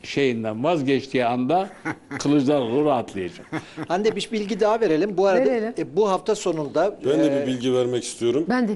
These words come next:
Speaker 3: bir bilgi vermek
Speaker 2: Evet.
Speaker 3: istiyorum. Evet,
Speaker 2: Hemen
Speaker 3: devam edelim.
Speaker 2: bitiriyorum. Ben
Speaker 3: <laughs>
Speaker 2: kısa bir iki cümle. İki yüz elli bin civarında C H P dele-, şey, C H P üyesi delege seçimleri için oy kullandı.
Speaker 1: Kaç?
Speaker 2: Kıs-,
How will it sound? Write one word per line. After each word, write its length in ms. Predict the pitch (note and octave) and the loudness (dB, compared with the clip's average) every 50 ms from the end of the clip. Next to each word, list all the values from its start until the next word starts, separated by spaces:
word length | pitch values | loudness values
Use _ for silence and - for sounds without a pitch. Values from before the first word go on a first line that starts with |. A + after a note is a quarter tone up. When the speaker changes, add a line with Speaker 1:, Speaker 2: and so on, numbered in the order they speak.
| E3+ | -4
Speaker 3:
bir 240 | G3 F3 E3+ F3 E3+ | -6 -6 -6 -8 -6
bilgi 200 | F#3+ F#3 E3+ G3+ F#3+ | -6 -4 -4 -2 -2
vermek 300 | G3 F#3 F#3 F3+ E3+ - | -2 -2 -2 -4 -6 -4
Speaker 2:
Evet. 20 | - D#3+ | -2 0
Speaker 3:
istiyorum. 240 | D#3 - G3+ G#3+ A3 D#3+ | 2 2 0 0 -2 -4
Evet, 260 | G3 F#3+ G3+ G#3+ G3+ - | -2 -2 -2 -2 -2 -2
Speaker 2:
Hemen 120 | G#3+ G3 G#3 | 0 2 2
Speaker 3:
devam 80 | G3+ G3 F#3+ | 2 2 0
edelim. 120 | G#3+ G#3 | 0 0
Speaker 2:
bitiriyorum. 340 | F3 E3 G3 G3 - C4 - - | 2 2 4 4 4 2 2 0
Ben 160 | - E3+ E3+ | -2 0 0
Speaker 3:
<laughs> 80 | - | -4
Speaker 2:
kısa 240 | - - - F#3 D#3+ | -6 -2 -2 0 0
bir 80 | F3 E3 | 0 -2
iki 180 | F3 - F#3 | -2 -4 -2
cümle. 440 | D3 E3+ E3 D#3 F3 G#3 A3+ - - - - - | 0 0 0 2 2 0 0 0 -4 -10 -12 -12
İki 200 | - - - A#3 | -12 -8 -4 -4
yüz 160 | A#3 G3+ F3 | -2 0 2
elli 240 | G#3 G3+ G3+ A3 F#3 | 2 2 2 -2 -4
bin 140 | G3 F3 E3 | -4 -6 -2
civarında 520 | C3+ D3+ D3 C#3+ C3 C3 C3 B2 B2+ B2 | 0 0 2 2 2 0 -2 -2 -4 -4
C 200 | G#2+ C3+ C#3+ D3+ | 0 0 0 0
H 40 | D3 | 0
P 200 | D3 - D#3 - | 0 -2 -2 0
dele-, 300 | D3 C#3+ C3+ C3 C3 - | 0 0 0 -2 -6 -8
şey, 300 | - - B2+ A#2+ A#2+ G#2 | -8 -8 -6 -6 -6 -4
C 160 | A#2 C#3+ D3 | -2 0 0
H 40 | C#3+ | 0
P 140 | C#3+ - E3+ | 0 0 -2
üyesi 480 | D3+ C3 B2 A#2+ A2+ - - F3+ - | 0 0 -2 -4 -6 -4 -6 -8 -6
delege 320 | D#3+ D3 C3+ D3 C#3+ D#3 D3 | -4 -2 0 0 0 0 0
seçimleri 460 | - D3+ - - D3 C#3+ C#3 C3+ B2+ | -2 -2 -4 -6 -6 -6 -6 -6 -6
için 180 | B2+ - G3 F#3 | -4 -6 -6 -4
oy 280 | - E3 D#3 D3+ D3+ | 0 2 0 0 0
kullandı. 360 | - C3 A#2 A#2 G#2 G#2 - - - - F4 F4 - - - - - | -2 -6 -6 -6 -6 -4 -2 -2 0 0 0 0 -2 -2 -2 -2 -2
Speaker 1:
Kaç? 180 | - D#3+ G3 - | -2 -2 -2 -4
Speaker 2:
Kıs-, 300 | D#3+ D3+ E3+ D#3 - | -4 -4 -4 -4 -6